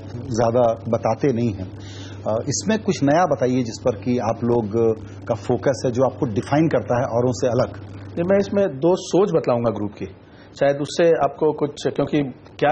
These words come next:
Speaker 2: करते हैं, कितना करते हैं, वो as a policy हम लोग नहीं बोलना चाहते, लेकिन सोच ये है,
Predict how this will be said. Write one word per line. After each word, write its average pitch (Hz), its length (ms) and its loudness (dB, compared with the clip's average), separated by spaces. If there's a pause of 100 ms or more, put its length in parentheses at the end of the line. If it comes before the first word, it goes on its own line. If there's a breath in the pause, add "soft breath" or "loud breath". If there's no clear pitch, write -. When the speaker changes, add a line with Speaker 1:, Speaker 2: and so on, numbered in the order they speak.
(120)
Speaker 2:
करते 156 260 2
हैं, 147 100 0
कितना 147 260 -2
करते 139 320 0
हैं, 139 120 4 (400)
वो 131 240 0 (140)
as 117 100 0
a 123 60 2 (160)
policy 123 280 0
हम 127 80 -2
लोग 127 140 -2
नहीं 127 100 0
बोलना 110 240 -4
चाहते, 98 260 -8 (540 loud breath)
लेकिन 160 180 0
सोच 170 400 2
ये 156 80 6
है, 156 160 4